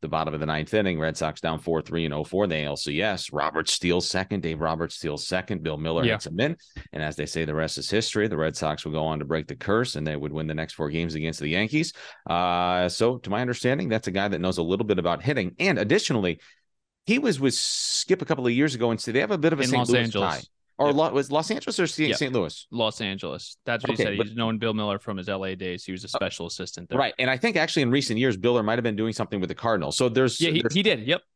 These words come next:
Speaker 2: Yep.
Speaker 1: Yeah, there's ties there. So, uh, that's a guy that obviously Skip is familiar with, and, um, we'll see. Sounds like a good guy to me.
Speaker 2: Kyle, let me, let's stick on the coaching, um,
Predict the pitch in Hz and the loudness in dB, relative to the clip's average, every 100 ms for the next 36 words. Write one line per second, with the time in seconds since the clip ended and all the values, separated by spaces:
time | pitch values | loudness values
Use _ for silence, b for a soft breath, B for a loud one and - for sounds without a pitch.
0 | - 151 - 95 107 160 151 139 135 92 | 0 0 2 0 2 2 0 0 0 2
1 | 80 71 104 95 87 - 87 87 127 104 | 0 2 4 4 4 2 2 0 -2 0
2 | 104 104 95 - 90 87 - 92 92 - | 2 2 -2 -2 -2 -2 -4 -2 -2 0
3 | 87 85 - 98 80 - 85 87 87 80 | 0 0 -2 -2 -2 -2 -2 2 2 2
4 | 78 78 76 73 71 73 - B B B | 0 -2 -2 -4 -6 -10 -16 B B B
5 | _ 90 - 113 113 - 87 101 85 95 | _ -2 2 0 0 -2 -2 0 -2 0
6 | 98 101 98 127 - _ _ _ 170 143 | 0 2 0 0 -6 _ _ _ 0 2
7 | 143 160 160 156 - 175 196 170 - 143 | 2 0 2 0 0 0 2 2 0 2
8 | 139 - 120 107 101 _ _ 123 110 101 | 2 2 -2 -4 -8 _ _ 0 0 0
9 | 98 | -4